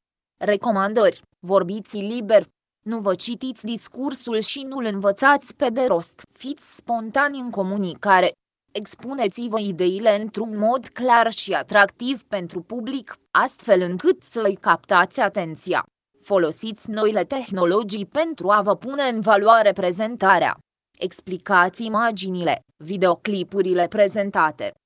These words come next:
Fiți atenți la reacțiile colegilor din clasă pentru a vedea dacă vă înțeleg.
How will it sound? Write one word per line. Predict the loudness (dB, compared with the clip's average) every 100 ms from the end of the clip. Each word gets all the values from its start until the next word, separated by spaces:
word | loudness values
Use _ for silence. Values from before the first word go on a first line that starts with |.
| _
Fiți | _ -12 -8 -2
atenți | -2 -2 -6 -2
la | 0 0
reacțiile | -2 -6 -4 0 2 0
colegilor | -2 0 -2 -4 -2 0 0
din | -2 -6
clasă | -4 -2 -2 0 -2
pentru | -2 -8 -2
a | 2 2
vedea | 4 4 4
dacă | 6 4 2
vă | -2
înțeleg. | -2 -2 -4 -2 0 -2